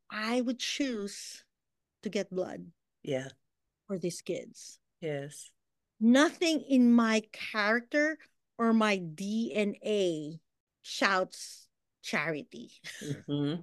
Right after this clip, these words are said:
Speaker 2: Mm-hmm.
Speaker 1: Right. I just know it's Christ who puts in my heart. Like,
Speaker 2: Right.
Speaker 1: even, you know, raising these funds, you know,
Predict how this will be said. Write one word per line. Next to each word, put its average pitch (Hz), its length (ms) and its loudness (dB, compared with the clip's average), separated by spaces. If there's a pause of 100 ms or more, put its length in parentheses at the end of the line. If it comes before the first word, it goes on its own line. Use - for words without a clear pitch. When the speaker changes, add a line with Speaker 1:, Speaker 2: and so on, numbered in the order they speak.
(260)
Speaker 2:
Mm-hmm. 160 260 -2
Speaker 1:
Right. 220 320 4 (1400)
I 277 180 4
just - 260 0
know 233 420 6 (200)
it's 220 240 -2
Christ 214 560 0
who 208 80 -6 (160)
puts - 340 -6 (880)
in 202 140 0
my 180 180 0
heart. - 440 -6 (480)
Like, 220 140 2
Speaker 2:
Right. 269 80 -4
Speaker 1:
even, 285 300 2 (180)
you 240 160 2
know, 214 120 2
raising 233 480 4
these 208 220 0
funds, - 680 -8 (100)
you 196 220 -2
know, 180 340 -4